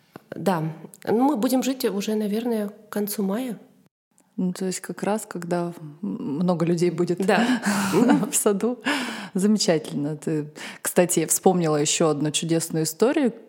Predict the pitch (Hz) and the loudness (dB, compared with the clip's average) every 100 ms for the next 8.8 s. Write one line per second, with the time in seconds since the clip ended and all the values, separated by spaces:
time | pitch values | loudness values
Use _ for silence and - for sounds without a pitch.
0 | - - - 180 165 190 254 - 202 202 | -6 -6 -2 -2 2 2 4 2 0 2
1 | 190 170 180 233 233 190 170 175 175 - | 0 2 0 0 0 2 2 0 -2 -4
2 | 160 151 156 170 208 - - 156 160 156 | -4 -2 -2 0 -2 -4 -2 0 2 0
3 | - - - 208 160 - _ - - _ | -4 -10 -2 -2 -2 -10 _ -20 -20 _
4 | _ - 185 - 180 202 190 165 156 156 | _ -10 -8 -2 2 4 4 4 0 0
5 | 165 160 156 170 175 165 196 285 226 170 | 0 -2 -4 -2 -2 0 0 4 4 4
6 | 190 208 170 165 165 170 160 160 - 190 | 4 4 0 -2 -4 -2 0 -2 2 2
7 | 170 160 156 165 151 - 185 180 160 156 | 2 -2 0 0 0 -2 -2 0 -2 0
8 | 160 160 160 160 202 208 170 151 | -2 -2 -2 2 4 4 4 0